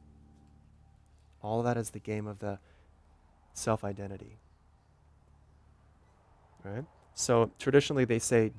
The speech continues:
"Do not identify with your deeds. Do your best, be accountable, but don't identify with it." Right? Write the next book, get the next job.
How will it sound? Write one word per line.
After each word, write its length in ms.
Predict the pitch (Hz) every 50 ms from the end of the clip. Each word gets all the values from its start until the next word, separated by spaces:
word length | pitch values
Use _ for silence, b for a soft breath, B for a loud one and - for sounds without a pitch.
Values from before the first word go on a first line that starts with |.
| - -
"Do 120 | - 127
not 260 | 123 123 123 127 143 160
identify 580 | 165 143 - - 135 127 127 120 - 120 113
with 240 | 107 104 107 - -
your 100 | 107 107
deeds. 640 | 107 107 120 117 110 104 104 - - - - - - _ _ _ _ _ _ - - - _ _ _ - - - 110 107
Do 100 | - 127
your 220 | 131 147 175 190
best, 360 | 160 131 131 160 - - -
be 120 | - 120 127
accountable, 560 | 135 - - 151 135 131 131 135 165 180 -
but 160 | - 117 104
don't 220 | - 131 117 120 127
identify 640 | 131 131 123 - 123 113 107 110 - - - - -
with 160 | - - - -
it." 240 | - - 147 - - _ _ _ _ _ _ _ _ _ _ _ _ _ _ _ _ _ _ _ _ _ _ _ _ _ _ _ _ _ _ _ _ _ _ _ _ -
Right? 240 | 104 101 110 131 - _ _ _ _ _ _ _ _ _ _ _ _ _ _ - - - _ _ _ _ _ _ _ _ _ - - 110
Write 220 | 107 110 117 -
the 100 | - 131
next 240 | 131 127 - - - 117
book, 240 | - 131 110 - - - -
get 160 | - 117 -
the 80 | - 127
next 240 | 127 123 - -
job. 400 | - - 131 120 117 110 107 101